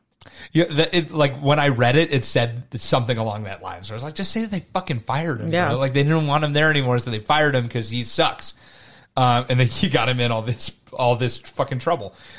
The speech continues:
Speaker 1: Uh, they replaced him with Joseph Papa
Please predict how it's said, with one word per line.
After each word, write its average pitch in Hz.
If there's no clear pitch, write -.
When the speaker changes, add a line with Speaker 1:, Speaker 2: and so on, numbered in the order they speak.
Speaker 1:
Uh, 135
they 147
replaced 180
him 131
with 101
Joseph 214
Papa -